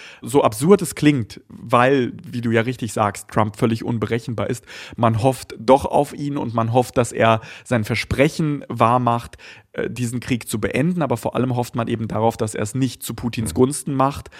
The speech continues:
Speaker 1: weil das aus ukrainischer Sicht ein Ende dieses Staates, dieses unabhängigen Staates bedeuten würde.
Speaker 2: Wird eigentlich auch schon mal bei euch über die Zeit nach einem solchen Frieden gesprochen, zum Beispiel was den Wiederaufbau angeht, aber auch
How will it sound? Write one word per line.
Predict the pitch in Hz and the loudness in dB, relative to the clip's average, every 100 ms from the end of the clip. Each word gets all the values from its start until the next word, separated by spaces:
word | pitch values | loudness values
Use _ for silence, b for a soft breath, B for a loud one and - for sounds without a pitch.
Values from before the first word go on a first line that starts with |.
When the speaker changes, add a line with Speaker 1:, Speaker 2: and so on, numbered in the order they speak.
| B B | B B
Speaker 1:
weil | 110 107 | 2 4
das | 110 110 - - | 4 2 -2 -6
aus | 113 107 | -4 -4
ukrainischer | - 113 117 117 - 104 | -2 0 2 0 0 0
Sicht | 107 - | -2 -2
ein | 113 | -2
Ende | 110 110 107 | 0 -2 -2
dieses | 104 101 110 - - - | -2 -2 -2 -2 -4 -2
Staates, | 107 - 113 104 113 117 - | -2 0 4 4 4 0 -2
dieses | 110 107 - | -6 -6 -4
unabhängigen | 113 107 117 104 98 | -4 -2 -4 -4 -6
Staates | 101 - 98 101 | -6 -4 -4 -4
bedeuten | - 101 107 104 95 | -6 -4 -4 -4 -10
würde. | - - 185 _ _ _ - | -10 -14 -18 _ _ _ -4
Speaker 2:
Wird | 92 101 - | -2 0 -2
eigentlich | 120 123 - | -2 -2 0
auch | 113 | 0
schon | - 123 | 2 4
mal | 113 | 6
bei | 107 | 6
euch | 92 107 - - | 4 2 -2 -4
über | 104 104 | 0 0
die | 104 | 0
Zeit | - - 95 - | -2 0 0 2
nach | 90 95 - | 2 2 0
einem | - 110 107 | -2 0 2
solchen | 98 98 104 92 | 0 -2 -2 -6
Frieden | - 104 98 87 | -6 -6 -6 -6
gesprochen, | 92 - 76 90 110 110 107 | -8 -6 -6 -4 -4 -4 -4
zum | - 101 | -2 0
Beispiel | 87 92 - 82 | 0 -2 -2 -4
was | 87 - | -4 -4
den | 90 82 | -4 -2
Wiederaufbau | 98 95 95 92 - - | 0 0 0 -4 -4 -4
angeht, | 92 87 92 | -2 -4 -2
aber | 101 104 95 82 | 0 2 2 2
auch | 85 - | -2 -6